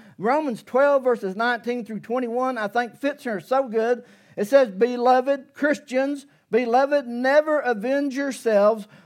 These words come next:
but leave it to the wrath of God, for it is written, 'Vengeance is mine, vengeance is God's, God will repay,' says the Lord." To the contrary, now listen, this is about doing good.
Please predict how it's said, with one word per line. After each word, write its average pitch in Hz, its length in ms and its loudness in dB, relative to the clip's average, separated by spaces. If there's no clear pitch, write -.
but 247 160 6
leave 320 340 2
it 311 160 -2
to 240 120 -6
the 226 120 -2
wrath 247 500 2
of 254 160 -4
God, 185 440 2
for 233 120 4
it 269 220 2
is 262 160 -2
written, 226 340 0
'Vengeance 277 600 -2
is 240 180 -6
mine, 220 540 -2
vengeance 233 400 0
is 202 160 -12
God's, 202 440 2
God 269 400 4
will 254 280 4
repay,' 220 560 2
says 220 340 -2
the 214 80 -8
Lord." 233 400 2
To 339 140 0
the 359 120 -2
contrary, 277 760 0
now 214 160 -4
listen, 247 440 -2
this 254 180 -4
is 262 60 -8
about 233 320 4
doing 233 260 0
good. 226 380 -2